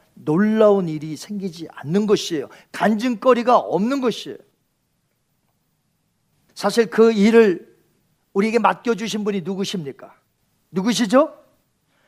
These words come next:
하나님이시면 아멘. 하나님이 여러분에게 그 일을 맡기셨습니다.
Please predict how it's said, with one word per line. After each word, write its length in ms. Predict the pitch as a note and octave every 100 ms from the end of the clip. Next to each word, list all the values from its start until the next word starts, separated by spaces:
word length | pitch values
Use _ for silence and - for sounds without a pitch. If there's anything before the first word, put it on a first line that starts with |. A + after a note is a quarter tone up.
| _ _
하나님이시면 880 | - C4 C4+ C4 B3+ B3 A#3+ A#3 G#3
아멘. 440 | G3 G#3 F#3 A#2 _ _ _ _ _ _ _ _ _ _ _ A2+ F#2+ _ _ _ _ -
하나님이 520 | B3+ C#4 D4 D4+ C#4
여러분에게 480 | C4 C#4+ C#4+ C#4+ B3
그 180 | B3
일을 140 | C#4 C#4+
맡기셨습니다. 1120 | A#3 A#3+ C#4+ B3+ - B3 A3 G3 G#3 C#4+